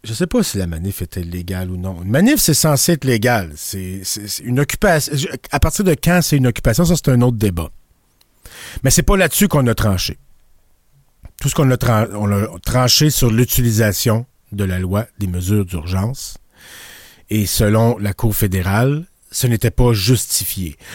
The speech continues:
Pas parce que c'était, c'était bien correct puis tout le monde était paisible. C'était pas assez extrême et ce n'était pas une, euh, une menace suffisante à la sécurité nationale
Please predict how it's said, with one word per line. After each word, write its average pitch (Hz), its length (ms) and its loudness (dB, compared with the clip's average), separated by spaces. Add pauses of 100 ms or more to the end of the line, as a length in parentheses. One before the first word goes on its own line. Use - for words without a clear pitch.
(160)
Pas 185 120 2
parce 151 240 0
que 120 480 2
c'était, - 480 -6 (200)
c'était - 180 -8
bien 113 220 -2
correct 123 460 2
puis - 100 -2
tout 135 140 0
le 120 60 2
monde 123 140 2
était 117 200 0
paisible. 104 560 0 (1700)
C'était - 280 -2
pas 131 200 2
assez 117 300 2
extrême 143 600 2
et - 20 4
ce - 160 -2
n'était 110 260 0
pas 139 280 4
une, 131 140 4
euh, 98 680 2 (1900)
une 123 160 4
menace 123 600 2
suffisante 135 680 2
à 135 80 2
la 107 140 2
sécurité 117 600 0
nationale 110 920 0